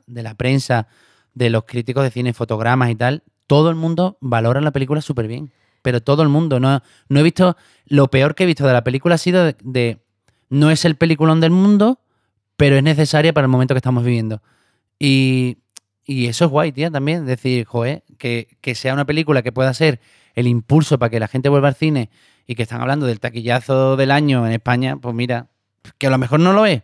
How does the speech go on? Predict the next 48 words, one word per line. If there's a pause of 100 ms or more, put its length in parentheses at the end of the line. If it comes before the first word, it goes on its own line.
(160)
Bueno,
pero (460)
yo
estoy
de
acuerdo
contigo
y, (100)
y
te
lo
juro
que
si
yo
no
estuviera
dentro
de
la
película
y
lo
hubiera
visto,
diría
lo
mismo,
¿eh?
O
sea, (260)
me
gusta,
es
una
película
que
la
veo
y
me
gusta. (1400)
Hay
cosas
que
he
hecho
que,